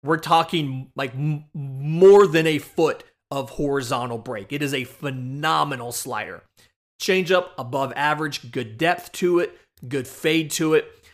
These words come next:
provided he can stay healthy. And then especially if some of the rota-, if some of the velocity comes back as he gets away from that injury, I could absolutely see Brandon Walter being a guy that is able to contribute to you,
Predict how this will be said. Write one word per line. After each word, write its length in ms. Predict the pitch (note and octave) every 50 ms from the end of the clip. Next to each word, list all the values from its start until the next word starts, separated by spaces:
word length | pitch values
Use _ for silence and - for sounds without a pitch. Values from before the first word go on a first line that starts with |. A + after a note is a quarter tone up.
| _ _ -
provided 440 | D3+ C#3 C3 D#3 D#3 G#3 C4 C4
he 120 | A#3 B3 B3+
can 140 | - A3 A3
stay 240 | - - A3 G3+
healthy. 640 | F#3 F#3+ B3 B3 A#3+ A#3 - - A2 A2 A2+ - _ _ _ _ _
And 140 | D#3 D#3 D#3+
then 80 | E3 D#3+
especially 680 | - - - - F3+ G#3+ - - - G3 F#3 F3+ C#3 D3
if 100 | - -
some 220 | - F#3+ E3 E3+
of 40 | E3
the 60 | D#3+
rota-, 400 | D3 C#3+ C#3 C#3 - - - F3+
if 140 | D3+ D3+ -
some 160 | - G3+ F3
of 60 | D#3
the 40 | D#3
velocity 600 | C#3 D#3 D3+ E3 F#3+ G#3+ B3 C4+ C4 A3+ D#3 C#3+
comes 280 | C3 A#2+ C3+ B2+ A#2+ G#2
back 400 | G2+ A2 G#2+ G#2 - - - _ _ _ _ -
as 180 | C#3+ D3 C#3+ -
he 80 | E3
gets 240 | C#3+ C3 E3 D3+ -
away 400 | D#3 C#3 C3 B2+ D3 D3+ D#3+ D#3+
from 280 | D#3 - - D3+ C#3+ C#3
that 180 | C3+ B2+ B2 -
injury, 580 | G#3 A3+ B3 A#3 E3 D3+ B2+ B2 A#2+ A2+ A2+ G#2+ - - - - - - - - - D3
I 120 | E3 E3+
could 180 | - G3+ - - -
absolutely 680 | D3+ D#3+ E3+ D#3+ - F#3 E3 D3+ E3 E3+ - D3+ D3
see 280 | C3+ - - E3+ D#3+ D#3
Brandon 420 | C3 C3+ C3+ C#3 C#3 C#3 C3+ B2+
Walter 380 | B2+ C3+ C#3 D3 C#3+ - C3+ B2
being 320 | A#2+ A#2+ C3+ C3+ C#3+ C#3
a 100 | C3 B2+
guy 400 | A#2+ A#2+ C3 B2+ C3 C3 B2+ A#2
that 340 | A2+ A2+ C3 A#2+ A#2 - - _ _ _ _ _
is 200 | E3+ D#3+ D3 D3
able 260 | C#3+ D#3 D3+ C#3+ D3+
to 140 | - - E3
contribute 640 | - D3+ C3+ A#2 - - D#3+ D#3 D#3+ D#3 D3 C#3+ -
to 180 | - - D3
you, 440 | C3+ B2+ C3 B2+ B2 B2 A2+ A2+ -